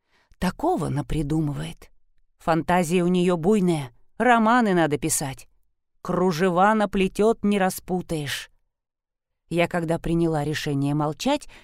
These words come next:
о том, чему свидетельницей стала, сообразила, что надо велосипед Егора вернуть домой.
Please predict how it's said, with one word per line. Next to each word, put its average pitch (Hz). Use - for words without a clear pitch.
о 170
том, 147
чему 151
свидетельницей 139
стала, 120
сообразила, 190
что 165
надо 185
велосипед 202
Егора 214
вернуть 143
домой. 165